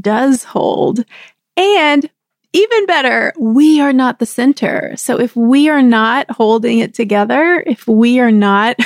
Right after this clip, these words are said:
<laughs> like, you know, feeling like we're the source of, of equilibrium, or if we're failing to be that for our family or friends or our kids,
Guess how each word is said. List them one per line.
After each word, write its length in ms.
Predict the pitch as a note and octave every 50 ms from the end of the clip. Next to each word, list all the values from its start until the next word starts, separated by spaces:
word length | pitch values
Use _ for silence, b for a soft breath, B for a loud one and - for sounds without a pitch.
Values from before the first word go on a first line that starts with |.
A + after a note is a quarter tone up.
| - -
<laughs> 220 | - - - - -
like, 140 | D4 - - _ B B B B B G4+ F#4+ F#4 F4+ E4+ - -
you 100 | B3+ B3
know, 160 | A3+ G#3 G#3
feeling 640 | - - - A#3+ A3+ A3 A#3 A#3 A#3 A#3+ A#3+ A#3 G#3 -
like 240 | A3 G#3 F#3+ - -
we're 140 | G#3 G#3+
the 120 | G3 G3+ G#3+
source 540 | - - - G#3+ G3 G3+ G3+ G#3 - - A3+
of, 260 | G3+ F#3 F#3+ F#3+ G#3+ - _ -
of 140 | G#3+ G#3
equilibrium, 680 | - G#3+ A#3+ - - F#3+ G3 G3 G3+ G3+ A#3 A#3+ B3 B3 -
or 180 | - C#4 D#4+ D#4+
if 200 | - C#4+ - -
we're 160 | A#3+ B3+ C4+
failing 520 | C4 - - - A3 G#3+ - C4 C4+ B3+ A#3+
to 120 | - A#3+ G#3
be 200 | - G#3+ G3+ G#3
that 340 | A3+ A3+ A#3 A#3 - -
for 220 | - - G3+ G3 -
our 520 | - G3 F#3+ F#3 F#3 F#3+ F#3+ - - -
family 560 | - - - A3+ A#3+ B3+ C4 C4 C4 B3+ B3
or 80 | G#3 F#3
friends 500 | - - B3+ B3+ B3+ B3+ B3+ B3+ A#3+ -
or 120 | - -
our 120 | - - -
kids, 760 | - - - - C#4 C4+ C4 C4 B3+ B3+ B3 A#3+ - - B